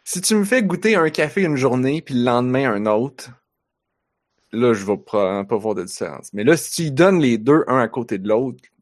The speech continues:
d'hab-, là, ça devrait être assez facile de, de voir la différence.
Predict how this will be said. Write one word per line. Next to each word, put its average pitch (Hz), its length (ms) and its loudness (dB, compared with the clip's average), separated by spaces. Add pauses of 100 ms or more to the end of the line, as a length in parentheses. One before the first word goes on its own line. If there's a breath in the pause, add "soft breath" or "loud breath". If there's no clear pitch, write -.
(140)
d'hab-, 98 380 -10 (100)
là, 117 140 -6
ça - 160 -12
devrait 90 240 -2
être - 160 -10
assez - 240 -10
facile - 540 -12
de, 71 240 -10 (1300)
de 101 100 -10
voir 92 220 -6
la 80 140 -8
différence. - 880 -16